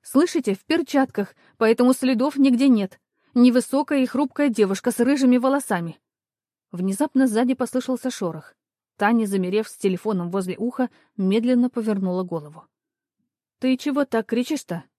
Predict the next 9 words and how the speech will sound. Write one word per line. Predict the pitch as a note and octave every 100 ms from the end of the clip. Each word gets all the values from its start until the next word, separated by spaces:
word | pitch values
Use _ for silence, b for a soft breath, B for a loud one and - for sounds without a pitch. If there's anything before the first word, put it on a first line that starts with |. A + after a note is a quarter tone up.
| _ _
спросила | - F#3+ G3+ A3+ F#3+
ее | F#3 F#3+
невозмутимо | G3 G3 G3 A3 G3 E3+
Соня, | - C4+ A#3+ G#3+ b b
появившись | G#3+ F#3 B3 - B3
словно | - A3+ A#3
из | A3
другого | G3+ A3+ A3+ A3
измерения. | A3 A3+ A#3+ D#3+ C#3+